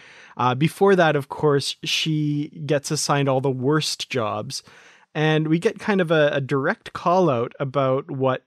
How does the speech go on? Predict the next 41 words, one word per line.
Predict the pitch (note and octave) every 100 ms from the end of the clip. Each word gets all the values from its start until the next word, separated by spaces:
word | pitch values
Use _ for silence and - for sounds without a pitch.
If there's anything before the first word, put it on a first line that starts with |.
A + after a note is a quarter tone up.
| -
most | C#3 C3+ D#3+ - -
people | F3 E3+ D#3+
use | D#3 D#3 D3+
the | C3
holodeck | C#3+ D#3 B2 G#2 -
for, | - G#2 G2
which | A2+ -
I | C3
thought | B2+ - G#2 -
was, | A#2+ A2 A2+ - -
you | D3+
know, | A2+ A2+ - - -
kind | - A3
of | F#3
an | E3+
obvious | D3+ D#3 D#3 C#3+
joke, | - C3+ C3
but | - D3
still | - D#3 C#3
a | B2+
really | C3 C3+ C3 A#2+ A#2+ - - C3+
good | F3 D3+
one | D3 C3
to | B2
make | B2+ C#3 -
here. | - - - - - - - _ - - - A3+ -
<laughs> | - _ G#3+ _ _ _ _ _ - - - F#3+
I |
really | A#3 D#4+
wanna | E4 D4
know | B3
what | A#3
the | F3+
bleeped | F3 G#3 -
out | E3+ C3+
words | D3+ F3+ D#3+
were | C3+ G#2+ A2+ -
that | D3
Ransom | C3 C#3 - B2
said | - A2 -
exactly. | B2+ A#2 A#2 G#2 - A2+ A#2+